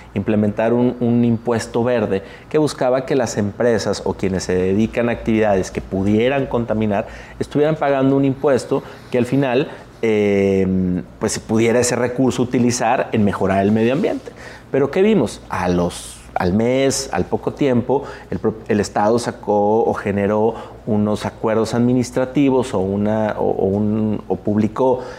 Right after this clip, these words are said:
temas administrativos que daban descuentos a estos impuestos verdes. Entonces, como que era un contrasentido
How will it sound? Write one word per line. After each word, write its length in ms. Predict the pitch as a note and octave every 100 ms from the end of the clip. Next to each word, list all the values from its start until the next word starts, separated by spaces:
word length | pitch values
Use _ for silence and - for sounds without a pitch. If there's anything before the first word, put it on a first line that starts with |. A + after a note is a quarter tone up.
| -
temas 300 | A2 A#2 A2+
administrativos 760 | C3 C3+ C3+ - C3 D3+ C3+ C3+ - -
que 80 | A#2
daban 260 | A#2 C3+
descuentos 760 | C3 A2 - - C#3+ C#3 A#2 -
a 20 |
estos 240 | G2 - -
impuestos 460 | F#2+ F#2 - F2+
verdes. 240 | E2 D#2 -
Entonces, 400 | - - - -
como 180 | B2+
que 80 | C3
era 80 | C#3
un 140 | C#3
contrasentido 920 | B2+ C3+ B2 B2 C#3 C3+ E3+ D3 B2+